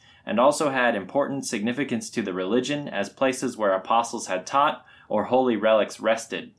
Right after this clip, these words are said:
As a result, the bishops of these regions had greater administrative tasks and often had to prove themselves as greater religious scholars and writers. The Bishop of Rome, who oversaw the resting places of both Peter and Paul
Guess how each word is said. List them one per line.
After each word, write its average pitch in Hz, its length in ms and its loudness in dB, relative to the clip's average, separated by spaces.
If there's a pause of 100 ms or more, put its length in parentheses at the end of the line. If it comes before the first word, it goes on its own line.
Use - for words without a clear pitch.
(720)
As 110 220 0
a 113 60 -4
result, 156 480 0 (280)
the 123 100 -2
bishops 170 420 0
of 117 100 -2
these 139 220 2
regions 110 420 -4
had 104 240 -2
greater 113 260 0
administrative 123 600 -2
tasks - 800 -4
and 107 120 -6
often 151 380 0
had 123 280 -2
to 110 40 -2
prove 175 320 0
themselves 107 540 2
as 95 100 -4
greater 113 340 -2
religious 101 440 -2
scholars 101 580 2
and 90 220 -6
writers. - 640 -4 (720)
The 104 100 -8
Bishop 135 340 0
of 120 140 2
Rome, 123 440 4
who 113 180 -4
oversaw 113 500 2
the 107 80 -2
resting 110 400 0
places 110 420 0
of 90 120 -8
both 98 260 0
Peter 120 240 2
and 95 180 -2
Paul 117 520 2